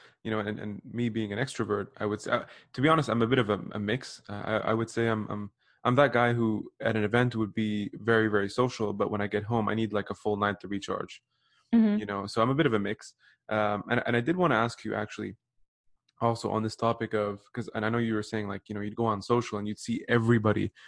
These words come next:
Speaker 1: post stuff on I G about, you know, pick up a new skill, be productive,
Speaker 2: Mm-hmm.
Speaker 1: adapt, all this stuff.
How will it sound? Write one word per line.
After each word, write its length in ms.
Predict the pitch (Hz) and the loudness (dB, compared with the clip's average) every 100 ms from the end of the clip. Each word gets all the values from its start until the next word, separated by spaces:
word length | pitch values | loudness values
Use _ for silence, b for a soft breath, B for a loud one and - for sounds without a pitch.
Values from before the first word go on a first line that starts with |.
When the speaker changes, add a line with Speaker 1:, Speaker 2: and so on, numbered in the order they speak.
| b _ | b _
Speaker 1:
post 220 | 120 113 | 2 2
stuff 180 | - 117 | 4 2
on 120 | 107 | 2
I 120 | 101 104 | 0 -2
G 220 | 107 110 | 0 0
about, 340 | 104 101 104 - _ | 2 2 2 -4 _
you 180 | 101 117 | -2 0
know, 60 | 107 | 0
pick 200 | - 127 | 0 0
up 140 | 120 | 0
a 40 | 117 | 0
new 160 | 113 | -2
skill, 440 | 104 - 107 - - | -2 -2 -2 -2 -4
be 80 | 123 | -4
productive, 560 | 123 123 117 110 - 101 | 0 4 4 2 -6 -6
Speaker 2:
Mm-hmm. 160 | - | -6
Speaker 1:
adapt, 380 | 110 113 104 - | 0 2 2 0
all 140 | 104 117 | 0 2
this 160 | 123 | 0
stuff. 260 | - 107 104 | -2 -4 -4